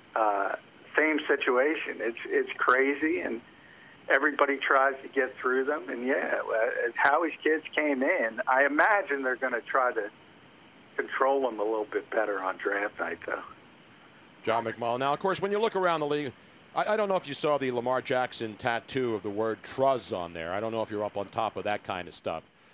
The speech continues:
Speaker 2: Because as you remember, uh, back during the season when the, when the Baltimore Ravens were lighting it up and Lamar Jackson was M V P lock, no doubt about it,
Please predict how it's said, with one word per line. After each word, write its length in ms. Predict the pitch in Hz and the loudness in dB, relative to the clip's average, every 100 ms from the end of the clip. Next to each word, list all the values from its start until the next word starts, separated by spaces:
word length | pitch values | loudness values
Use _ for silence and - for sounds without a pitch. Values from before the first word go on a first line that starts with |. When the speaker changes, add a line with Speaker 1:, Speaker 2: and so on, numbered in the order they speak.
| - | -14
Speaker 2:
Because 180 | 113 123 | -6 -2
as 140 | 139 139 | 0 -2
you 60 | |
remember, 560 | 139 131 151 156 107 95 _ _ _ - | -2 0 -2 0 -2 -2 _ _ _ -4
uh, 340 | 120 113 107 107 | 0 2 2 2
back 300 | 131 156 - - | 0 0 -4 -2
during 200 | 147 143 | 0 0
the 80 | 123 | -4
season 440 | - 165 120 107 | -4 -2 -2 -2
when 140 | 110 107 | -2 -2
the, 140 | 101 - _ _ 120 | -4 -6 _ _ 0
when 220 | 117 110 | 0 0
the 240 | 104 101 | -4 -6
Baltimore 540 | 95 123 139 131 117 110 | -2 0 0 -2 -2 -2
Ravens 420 | 120 135 117 92 | 0 0 -2 -6
were 140 | 101 | -6
lighting 520 | 101 107 120 135 123 113 | -6 -4 -2 0 -2 -2
it 120 | 110 | 0
up 300 | 135 104 - | 2 0 -6
and 140 | 92 | -10
Lamar 280 | 104 123 120 | -4 -2 -2
Jackson 480 | - 127 127 - 107 | -4 -2 -2 -4 -8
was 140 | 98 - | -8 -4
M 180 | 139 120 | -4 -4
V 200 | 123 107 | -8 -8
P 300 | - 135 127 | -6 -4 -4
lock, 380 | 98 120 143 120 120 | -4 0 0 0 -4
no 160 | 120 | -4
doubt 240 | 117 120 107 | -2 -2 -2
about 340 | 95 147 | -2 0
it, 80 | 135 | 0